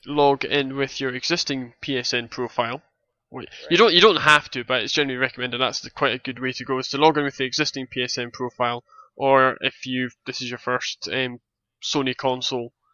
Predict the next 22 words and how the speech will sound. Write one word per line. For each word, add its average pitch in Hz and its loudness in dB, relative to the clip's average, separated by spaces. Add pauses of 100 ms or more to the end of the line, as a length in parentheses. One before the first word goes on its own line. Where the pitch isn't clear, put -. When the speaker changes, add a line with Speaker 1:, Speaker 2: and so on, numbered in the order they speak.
(520)
Speaker 1:
um, 123 -2
then 123 -2 (200)
create 131 -2
a 123 -4
new 131 -4
one 123 -4
at 127 -2
that 120 -4
point 131 -2
in 120 -8
time. 151 -2 (680)
Um, 139 0
start - 2 (460)
finding 143 -2
your 127 -4
friends 180 2
through 127 -2
your 120 -4
general 127 -2
social 127 -6
media 127 -4
stuff, - -4